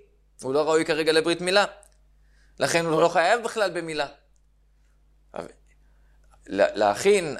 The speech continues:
את המים, לחמם בשביל שיוכל להיות ראוי למילה, זה לא לצורך מצווה, כי כרגע עדיין אין מצווה לעשות ברית מילה, כי הוא לא ראוי למילה, הוא לא בריא בשביל זה.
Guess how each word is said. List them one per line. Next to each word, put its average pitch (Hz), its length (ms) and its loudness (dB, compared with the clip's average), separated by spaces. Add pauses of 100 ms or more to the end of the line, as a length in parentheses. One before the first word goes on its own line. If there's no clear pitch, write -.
את 127 120 -4
המים, 151 440 2
לחמם 156 400 -2
בשביל 135 200 -6
שיוכל 127 340 0
להיות 170 240 0
ראוי 165 200 2
למילה, 214 420 2 (340)
זה 131 140 -10
לא 190 140 -4
לצורך 202 360 -8
מצווה, 208 300 -8
כי 175 140 -10
כרגע 151 240 -2
עדיין 170 240 -2
אין 175 160 -8
מצווה 170 240 -4
לעשות 170 240 -4
ברית 175 180 -4
מילה, 214 220 0
כי - 120 -8
הוא 147 80 -8
לא 151 160 0
ראוי 214 180 0
למילה, 156 340 -6
הוא 117 140 -8
לא 147 100 -2
בריא 170 220 -2
בשביל 156 280 -8
זה. 104 160 -12